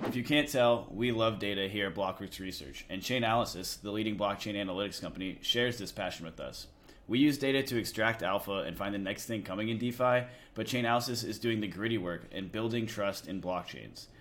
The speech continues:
To onboard the next trillion dollars of capital into the industry, we need to grow safe consumer access to cryptocurrency and promote more financial freedom with less risk.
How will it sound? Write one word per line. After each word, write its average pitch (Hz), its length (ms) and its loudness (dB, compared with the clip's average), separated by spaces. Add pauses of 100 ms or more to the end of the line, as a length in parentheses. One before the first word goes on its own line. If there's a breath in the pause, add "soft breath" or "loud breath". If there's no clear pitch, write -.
(140 soft breath)
To - 80 -4
onboard 135 360 2
the 147 60 2
next 135 180 2
trillion 113 340 0
dollars 101 320 2
of - 80 -10
capital 107 400 -4
into 113 140 0
the 113 140 2
industry, 113 440 0 (240 loud breath)
we 113 120 2
need 131 100 2
to 139 80 2
grow 131 160 2
safe 113 420 0
consumer 110 380 -2
access 98 380 -2
to 101 100 -6
cryptocurrency 123 800 -2
and 101 80 -4
promote 107 320 -2
more 104 240 0
financial 107 460 -2
freedom 104 500 -2
with 87 160 -6
less 85 300 -6
risk. 60 260 -14